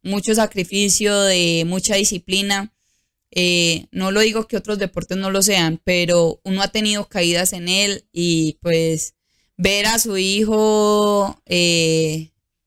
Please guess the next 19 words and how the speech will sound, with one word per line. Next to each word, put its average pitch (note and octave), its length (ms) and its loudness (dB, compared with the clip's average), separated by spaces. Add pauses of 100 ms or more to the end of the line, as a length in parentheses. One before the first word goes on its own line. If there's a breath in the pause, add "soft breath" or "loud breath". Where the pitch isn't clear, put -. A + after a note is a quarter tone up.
pegado F#3 560 2
de G#3 120 0
una G#3 160 -4
bicicleta, F3+ 960 -4 (320)
eh, E3 800 0 (100)
de F3+ 160 -2
pronto F#3 600 -2
caído, F3 680 0
raspado E3+ 640 0
hasta F3 640 -2
donde E3+ 340 -2
no E3 140 -4
más, F#3 340 -4 (320)
pues G#3+ 160 0
es G3+ 260 0
como A3 300 0
un F3+ 140 -8
poco G3+ 320 -8
complejo. E3+ 440 -4